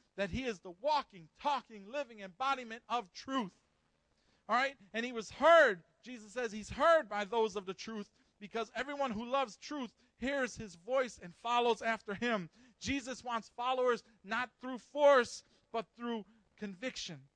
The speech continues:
through logic, through reason.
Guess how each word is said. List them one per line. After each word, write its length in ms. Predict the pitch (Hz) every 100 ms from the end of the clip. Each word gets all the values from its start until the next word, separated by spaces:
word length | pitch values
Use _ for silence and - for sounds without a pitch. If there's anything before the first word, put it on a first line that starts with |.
| _ _
through 180 | 220 240
logic, 560 | 214 233 269 165 185 - _ _ _ _
through 240 | 240 247 220
reason. 640 | 220 311 302 277 247 170